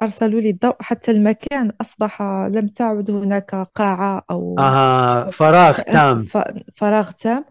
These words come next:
Speaker 1: وأنا في وسط النجمة الخماسية،
Speaker 2: أي.
Speaker 1: والنجمة الخماسية في وسط النجمة السداسية،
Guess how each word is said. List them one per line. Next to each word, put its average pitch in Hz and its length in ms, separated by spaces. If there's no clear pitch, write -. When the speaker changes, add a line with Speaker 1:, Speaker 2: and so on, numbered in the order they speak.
Speaker 1:
وأنا 208 960
في 208 240
وسط 220 580
النجمة 196 380
الخماسية، 196 720
Speaker 2:
أي. 139 80
Speaker 1:
والنجمة 202 440
الخماسية 214 840
في 202 80
وسط 190 400
النجمة 196 360
السداسية، 208 840